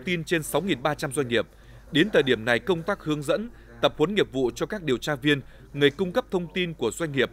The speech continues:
đã được các đơn vị triển khai. Bên cạnh đó, Cục Thống kê tỉnh cũng tiến hành phối hợp chặt chẽ với ngành và địa phương liên quan để rà soát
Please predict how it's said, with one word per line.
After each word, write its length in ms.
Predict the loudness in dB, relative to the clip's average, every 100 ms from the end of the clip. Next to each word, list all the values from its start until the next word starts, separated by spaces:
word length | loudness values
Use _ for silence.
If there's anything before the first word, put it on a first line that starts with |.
| -2
đã 100 | -2
được 200 | 0 0
các 120 | -2
đơn 160 | -4 -4
vị 140 | -6
triển 180 | -4 -6
khai. 300 | -4 -2 -2 -4 -20 -20 -10 0
Bên 200 | 2 2
cạnh 180 | 0
đó, 260 | 2 2 -2 -14 -20 -10 -4
Cục 200 | -2 -2
Thống 140 | -2
kê 140 | 0 2
tỉnh 180 | 0 -2
cũng 240 | -6 -6
tiến 180 | -2 -2
hành 180 | -2 -6
phối 180 | -4 -2
hợp 160 | -2
chặt 180 | -4 -6
chẽ 260 | -6 -6 -8 -4
với 120 | -4
ngành 260 | -2 -4 -4
và 100 | -6
địa 120 | -6
phương 260 | 0 0 0 -12 -20 -12
liên 260 | 2 2 4
quan 240 | -2 0
để 100 | -2
rà 220 | 0 -4
soát 220 | -2 -6